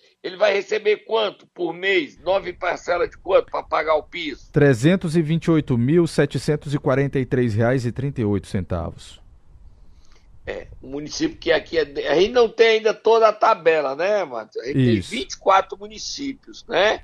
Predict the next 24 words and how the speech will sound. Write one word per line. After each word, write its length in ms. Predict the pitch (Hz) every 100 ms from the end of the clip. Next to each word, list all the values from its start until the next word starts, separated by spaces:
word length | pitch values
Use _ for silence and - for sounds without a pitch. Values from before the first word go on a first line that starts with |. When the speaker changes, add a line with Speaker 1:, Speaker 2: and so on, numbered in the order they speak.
| -
Speaker 2:
Isso, 420 | 131 95 - -
tô 120 | 113 110
aqui 160 | 120
com 140 | - 110
vinte 160 | 143
e 40 | -
quatro 300 | 127 - 120
municípios 440 | 110 - 117 120
em 100 | 113
mãos. 360 | 90 - - _ - - - - _ - - - - - - - - - - - -
Speaker 1:
Vinte 200 | - 160
e 60 | -
quatro. 440 | 143 117 95 135
Aí 500 | 147 180 226 226 - - - - - - -
você 400 | 92 135 - -
vê 240 | 135 151 139
vinte 280 | 123 123
e 40 | -
quatro 400 | 156 151 151 156
municípios, 1120 | 156 151 - - 190 196 - 226 - - _ _ _ - - - - -
é, 580 | 113 117 117 113 107 104
não 360 | 117 147 196 220
é 120 | 175
simples 1160 | - - 147 165 202 220 254 277 - - -